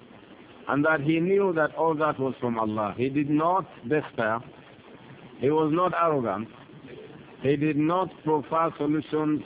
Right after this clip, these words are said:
to his own problems by himself. He depended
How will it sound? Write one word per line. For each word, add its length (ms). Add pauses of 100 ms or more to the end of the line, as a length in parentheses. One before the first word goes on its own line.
to 100
his 280
own 200
problems 520
by 160
himself. 400 (800)
He 140
depended 600